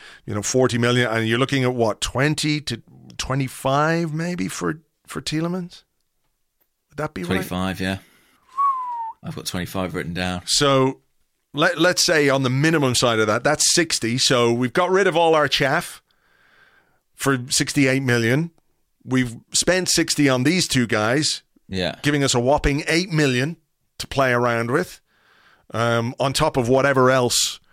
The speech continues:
Speaker 1: we can, um, we can use or that the owners will make available to the manager.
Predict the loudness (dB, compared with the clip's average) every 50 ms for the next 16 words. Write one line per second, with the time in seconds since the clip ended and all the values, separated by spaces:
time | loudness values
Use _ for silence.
0 | _ -20 -20 -20 _ -2 0 0 0 0 0 -2 -2 -2 -4 -6 -6 -6 -4 -2
1 | -2 0 0 0 -2 -2 -4 -6 -8 -8 -8 -6 -6 -4 -4 -4 -4 -4 -4 -6
2 | -6 -10 -14 _ _ _ _ _ _ -16 -12 -6 -2 0 2 4 4 4 4 2
3 | 2 2 2 2 0 -2 -2 -2 -2 -2 -2 -2 -2 -2 -2 0 0 0 0 0
4 | 0 0 0 2 2 2 2 2 0 -4 -6 _ _ -20 -20 -20 -8 -4 -2 -2
5 | 0 0 0 0 2 2 2 0 0 0 -2 -4 -8 _ _ -4 -4 -2 -2 0
6 | 0 0 0 0 2 2 0 0 -2